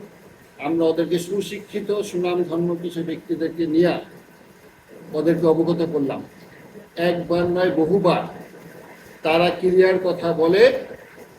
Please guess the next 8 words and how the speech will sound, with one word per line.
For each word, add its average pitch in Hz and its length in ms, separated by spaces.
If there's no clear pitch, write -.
যে, 156 60
"আমরা 160 320
পঞ্চায়েত 156 380
মানি 160 220
না, 202 220
এখানে 156 300
কোনো 156 260
পঞ্চায়েত 151 360